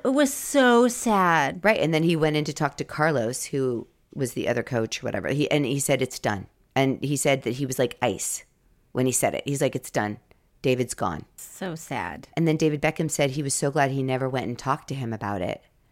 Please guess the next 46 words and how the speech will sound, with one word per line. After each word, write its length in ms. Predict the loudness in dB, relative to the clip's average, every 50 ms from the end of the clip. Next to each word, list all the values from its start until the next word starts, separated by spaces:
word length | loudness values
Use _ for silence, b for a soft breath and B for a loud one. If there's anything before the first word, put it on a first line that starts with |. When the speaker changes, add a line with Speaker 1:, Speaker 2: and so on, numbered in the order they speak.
| _ _ -2
Speaker 1:
Right, 160 | 0 2 2 2
because 220 | 2 2 4 4
he 60 | 4
Speaker 2:
Because 120 | 2 2 2
Speaker 1:
called. 460 | 4 6 6 8 6 6 4 2 0
He 140 | -2 -2 -2
wanted 360 | 0 2 2 4 4 2 0 -2
to 40 |
talk 320 | -2 -2 2 2 2 2 0
to 260 | -6 -4 -2 -2 0
Speaker 2:
Mm-hmm. 120 | -2 -2 -4
Speaker 1:
Sir 460 | -4 -2 0 2 4 4 4 2 0
Alex. 420 | 2 0 0 0 0 -4 -4 -6 -2
Speaker 2:
To 100 | -2 0
try 140 | 2 4 6
to 60 | 6
Speaker 1:
And 140 | 6 6 6
Speaker 2:
change 140 | 4 4 2
his 160 | 2 0 2
mind. 420 | 0 0 0 0 -4 -6 -6 -8 _ _ _ _ _ _
Speaker 1:
they 100 | 0 0 2
wouldn't 380 | 4 2 2 2 0 -4 -4
take 340 | -2 0 0 0 0 -2 -8
his 440 | -16 -14 -10 -4 -2 -2 -2 -2 -6
call. 540 | -8 -6 -4 -4 -2 -2 -2 -2 -2 -4 -8 -8
He 60 | -8
Speaker 2:
Mm-hmm. 300 | -8 -6 -6 -6 -4 -4
Speaker 1:
wouldn't. 220 | -4 -6 -8 -8 -12 _ b b b b b b b b b b b b b b b -4 0
Speaker 2:
And 100 | 0 0
he 60 | 2
said 140 | 4 4 4
he 60 | 4
Speaker 1:
Rachel, 40 | 4
Speaker 2:
was 80 | 4 2
Speaker 1:
it 60 | 2 4
Speaker 2:
glad 140 | 4 4 4
Speaker 1:
was 60 | 4
Speaker 2:
he 80 | 2 0
never 200 | 0 2 0 0
spoke 320 | -2 0 2 2 2 2 -2
to 100 | -4 -4
him 80 | -2
because 360 | -2 -4 -4 -4 -6 -6 -6 -6
he 80 | -6
would 140 | -6 -4 -6
have, 120 | -6 -8